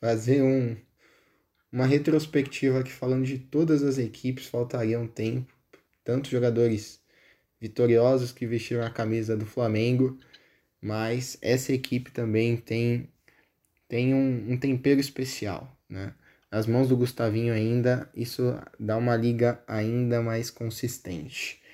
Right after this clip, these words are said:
Então, se você tá assistindo esse episódio e é torcedor do Rubro Negro, fique ligado, porque essa temporada promete pra você, torcedor do Mengão.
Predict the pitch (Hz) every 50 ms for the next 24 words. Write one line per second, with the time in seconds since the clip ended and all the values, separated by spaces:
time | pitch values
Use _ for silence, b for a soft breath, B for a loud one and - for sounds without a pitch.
0 | b b b _ - 101 101 - - 117 123 135 135 135 b b b b b b
1 | b - - 107 104 - - 127 156 151 143 147 - - 127 123 120 123 - 110
2 | 107 - - 107 110 113 107 113 120 123 123 123 127 127 - b b b b b
3 | b - 110 123 127 - 147 147 - 131 127 123 113 113 113 120 110 110 107 107
4 | 104 107 113 113 113 113 123 127 - b b b b b b _ - - 123 123
5 | 127 - 151 139 135 127 107 110 107 113 120 120 120 117 - 123 120 120 - 120
6 | - 123 120 - 117 113 113 117 117 120 120 - - 127 127 131 123 117 113 113
7 | 113 - - - 113 113 110 110 113 110 - 110 107 104 113 113 110 - 113 110
8 | 113 113 107 107 113 117 120 127 123 110 104 101 98 -